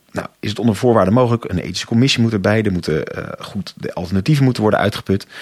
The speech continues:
En roept hij zo'n vraag erbij op van, zou je het ook doen bij een mens met hersenschade? Namelijk allemaal om te benadrukken, een dier is geen ding, maar is een, een medewezen waar we dus, ja, met de belangen van dat wezen moeten rekening houden.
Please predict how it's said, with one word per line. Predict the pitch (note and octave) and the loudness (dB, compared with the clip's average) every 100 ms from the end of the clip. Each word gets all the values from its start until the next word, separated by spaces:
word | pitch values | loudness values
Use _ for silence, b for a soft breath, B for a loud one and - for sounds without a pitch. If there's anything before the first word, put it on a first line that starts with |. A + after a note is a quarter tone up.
| B B _ | B B _
En | A2+ A2 | 4 4
roept | - A2+ | 4 0
hij | G#2+ | 2
zo'n | G2+ | 2
vraag | G2 G2+ F#2+ | 4 2 2
erbij | F2 | -2
op | - - | -2 -6
van, | - | -2
zou | E2+ - _ - G2+ | -2 -4 _ 0 0
je | |
het | - | 2
ook | G#2 | 2
doen | G#2 | 2
bij | F2+ F2+ | 4 4
een | F#2 | 4
mens | F#2+ G2+ | 4 2
met | - E2 | 0 0
hersenschade? | A2 A#2 E2+ - C2 - - B B B B B | 0 2 0 0 -4 -6 -12 B B B B B
Namelijk | - G2 G#2 | -2 0 2
allemaal | B2+ B2+ | 4 4
om | A2+ | 4
te | |
benadrukken, | G2+ G#2+ B2+ A2+ A2 F#2+ - | 4 4 4 0 0 -2 -2
een | F#2+ F2 | -2 -2
dier | A2 B2 - | 2 2 2
is | - | -2
geen | F#2 F2 E2 | 0 2 4
ding, | G#2+ B2 | 4 4
maar | G2+ F#2+ F2+ | 2 0 0
is | - - | -4 -6
een, | - F2+ F#2 B B | -2 -2 -4 B B
een | G2+ G2 | 4 6
medewezen | G#2+ B2 F#2 F2 F2+ F#2 A#2 | 6 6 4 2 2 2 2
waar | A2 G2+ | 2 0
we | |
dus, | G2 F#2+ | 0 0
ja, | F#2 - | 0 -2
met | F2 E2+ | -4 -2
de | |
belangen | E2 G2 F#2 F2+ | 2 2 4 0
van | - - F2 | -4 -6 -4
dat | E2 | -4
wezen | D#2 D#2+ E2 | -4 -2 -2
moeten | D#2 F2 | -2 0
rekening | F2+ E2 C2+ | 0 0 -6
houden. | A#1+ - | -8 -12